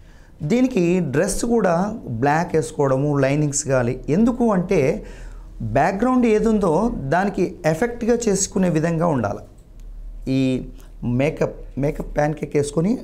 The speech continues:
బార్డర్ ఇచ్చుకుంటూ దానికి పర్టికులర్గా ఉంటుంది. ఆ మేకప్ వేసుకునే దాంట్లో కూడా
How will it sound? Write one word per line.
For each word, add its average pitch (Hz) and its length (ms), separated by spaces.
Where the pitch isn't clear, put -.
బార్డర్ 143 320
ఇచ్చుకుంటూ 131 460
దానికి 165 220
పర్టికులర్గా 180 560
ఉంటుంది. 131 260
ఆ - 20
మేకప్ 175 320
వేసుకునే 151 420
దాంట్లో 139 340
కూడా 117 160